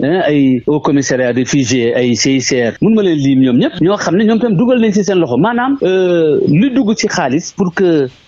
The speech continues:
euh, daw, waa daw làqu yi dellu si si seen dëkk yi war na ëpp ay milliards. Donc, mais milliards yooyu yëpp dafa mel ni tey dañu tuur essence ci kawam daal di ko taal.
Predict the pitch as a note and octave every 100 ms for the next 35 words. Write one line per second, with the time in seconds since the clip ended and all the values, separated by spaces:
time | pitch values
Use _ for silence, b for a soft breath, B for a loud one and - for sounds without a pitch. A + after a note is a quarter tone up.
0 | _ C#3 C#3 B2+ A#2+ A2+ A2 D3+ D3+ G3+
1 | G3 F3+ G3 F3+ F#3 E3+ - D3 B2+ A#3+
2 | A#3+ G3 F3 D3 E3 D#3+ C#3 C3 - D3
3 | C3 F#3 G#3 G3+ E3+ - D3+ D3 D3 C3
4 | G2+ - D#3 F3+ F#3+ F3+ B3 C4+ A3 F3
5 | C#3+ G#3 B3+ E3+ F3 F#3+ E3 D3 D3+ C#3
6 | F#3+ B2 D#3+ E3 E3 D#3 C#3+ C3 A#2 G2+
7 | - C4 B3 - F3+ F3 D#3 G3 - C#3
8 | C#3 C#3+ C#3+ D3+ C3+ B2 F2+